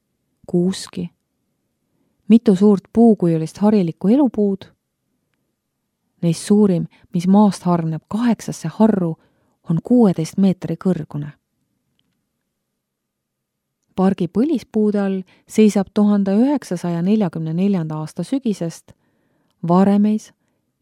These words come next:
Helme kolmelööviline maakivist kirik, mille ehitamine ulatub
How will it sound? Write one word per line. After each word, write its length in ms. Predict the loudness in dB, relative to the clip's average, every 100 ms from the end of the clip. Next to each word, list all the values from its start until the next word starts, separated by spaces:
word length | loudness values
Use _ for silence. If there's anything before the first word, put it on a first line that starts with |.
| -4
Helme 360 | 0 0 -2 -8
kolmelööviline 920 | -2 2 2 2 -2 -2 -4 -8 -8
maakivist 600 | -2 -2 -2 -4 -12 -14 -8
kirik, 520 | -8 -8 -14 _ -20 _ _ _ _ _ _ _ _
mille 240 | 0 0 0
ehitamine 760 | 0 -2 -4 -6 -4 -6 -8 -14 _ _ _ _
ulatub 500 | 2 2 0 -8 -8